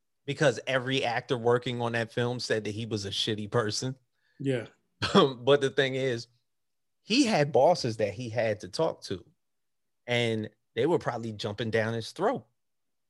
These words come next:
Speaker 1: saying, "Get this shit done. I could give a damn how these actors feel.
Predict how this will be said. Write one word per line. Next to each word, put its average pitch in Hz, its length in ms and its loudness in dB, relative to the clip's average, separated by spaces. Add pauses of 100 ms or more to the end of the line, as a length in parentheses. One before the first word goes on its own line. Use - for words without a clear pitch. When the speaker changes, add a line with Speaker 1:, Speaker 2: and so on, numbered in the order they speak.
(160)
Speaker 1:
saying, 110 380 -2
"Get - 220 -14
this 110 140 -6
shit 139 340 -6
done. 175 240 -2
I 127 140 -2
could 131 200 -6
give 110 200 -6
a 107 60 -2
damn 135 560 -2
how 131 260 -4
these 113 260 -6
actors - 480 -14
feel. 208 640 -2